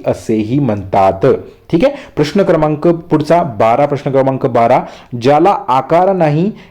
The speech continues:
या अर्थाचा शब्द ओळखा. तर मित्रांनो, पर्याय आहेत ए शून्याकार, बी आहे निराकार, सी साकार, डी आहे सर्पाकार.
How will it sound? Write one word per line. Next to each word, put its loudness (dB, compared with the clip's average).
या 2
अर्थाचा 0
शब्द 0
ओळखा. 2
तर 2
मित्रांनो, 2
पर्याय 2
आहेत 2
ए 2
शून्याकार, 2
बी 0
आहे 0
निराकार, 2
सी 2
साकार, 0
डी 0
आहे 0
सर्पाकार. 0